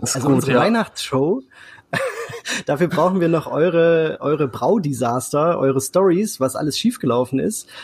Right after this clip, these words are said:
Speaker 1: Mhm.
Speaker 2: Und, äh, wir haben schon echt coole Sachen bekommen. Aber, äh, freuen uns natürlich, wenn da noch mehr, äh, von euch, äh, mit, mit reinkommt und, äh,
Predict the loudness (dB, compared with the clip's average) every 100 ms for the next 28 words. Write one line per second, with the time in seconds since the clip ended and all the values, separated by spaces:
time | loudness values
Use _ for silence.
0 | -18 -8 0 4 4 2 -4 -4 0 0
1 | 0 0 0 -2 0 0 2 0 0 -2
2 | 0 2 0 -2 _ _ -20 -20 -6 0
3 | 0 4 4 4 4 0 0 2 4 2
4 | 0 0 0 2 2 2 2 0 2 2
5 | 4 2 -2 -8 -8 -6 -8 -8 -8 -6
6 | -2 -2 -4 -8 -8 -2 -2 -2 -4 -2
7 | 0 0 0 0 0 -2 -8 -4 0 0
8 | -2 -2 0 0